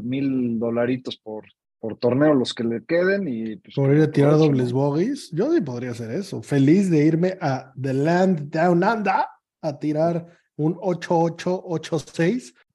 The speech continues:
Speaker 2: nueve uno <laughs> y cobrar ciento veinticinco mil dólares. No, no me parece nada mal plan.
Speaker 1: Y, y, pues, repite, ¿no? Back to back, eh, semanas con, con Liv. Eh, este, esta semana toca Singapur.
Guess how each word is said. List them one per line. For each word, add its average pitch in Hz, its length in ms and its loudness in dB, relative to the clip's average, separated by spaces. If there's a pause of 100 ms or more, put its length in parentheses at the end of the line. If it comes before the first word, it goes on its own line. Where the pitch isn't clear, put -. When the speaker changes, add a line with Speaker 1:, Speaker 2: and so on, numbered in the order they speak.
Speaker 2:
nueve 170 400 2
uno 180 400 2
<laughs> - 220 -12
y 339 160 2
cobrar 151 520 -4 (500)
ciento 147 220 -4
veinticinco 131 260 -2
mil 131 120 -2
dólares. 135 340 -2
No, 127 160 -10
no 131 200 -8
me 131 120 -6
parece 120 320 -10
nada 127 320 -2
mal 120 200 -4
plan. 107 320 -12 (240)
Speaker 1:
Y, 120 640 2 (160)
y, 123 160 -4
pues, 113 200 -8
repite, 160 460 0
¿no? 180 240 0
Back 185 220 -4
to 190 80 -6
back, 180 320 -4
eh, 117 640 -8 (160)
semanas 151 840 -4 (100)
con, 113 760 0 (380)
con 120 320 2
Liv. 165 380 4 (300)
Eh, 123 280 -2
este, 123 580 0
esta 131 200 -2
semana 127 320 -2
toca 120 560 -4
Singapur. 113 560 -8